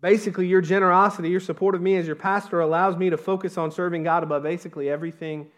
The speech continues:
else. And I cannot imagine trying to serve God the way I do without that support, so don't think that I take it lightly. I don't. So yes, I receive a paycheck, but understand that paycheck doesn't go to a fancy house or expensive cars or vacations.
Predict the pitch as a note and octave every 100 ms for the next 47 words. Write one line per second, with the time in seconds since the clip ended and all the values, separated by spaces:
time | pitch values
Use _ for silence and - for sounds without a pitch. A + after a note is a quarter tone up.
0 | _ _ _ C#3+ B2+ G#2+ - - _ _
1 | _ _ _ _ _ _ _ _ _ _
2 | - D3 D3 G3 F#3+ F#3 F3+ E3+ E3 D#3
3 | F3 E3+ E3 - F3 D#3 D#3 D3+ D3+ C#3+
4 | D3 D3+ C3+ C#3 C#3 - B2+ - D3+ A2
5 | - B2+ D#3 D#3 F3 D3 C3 B2 D#3 C#3
6 | B2 C3 C3 A2+ G#2+ _ _ _ _ _
7 | _ _ A2+ A#2+ A#2 G#2+ _ _ _ _
8 | _ _ _ _ _ _ _ _ _ _
9 | - D3 F#3 F#3+ F3+ E3 - F3 C#3+ F#3
10 | F3+ D#3 C#3+ E3+ E3+ E3+ F3 D#3+ - E3+
11 | E3 C#3 E3+ D3+ C#3 E3 E3 D3+ C3+ D#3+
12 | D#3+ C3+ C3+ D3+ C#3 _ _ _ _ -
13 | C3 - D#3+ D#3 C3 D#3 D3+ C#3+ C#3 C3+
14 | C#3 C#3+ - A#2+ A2+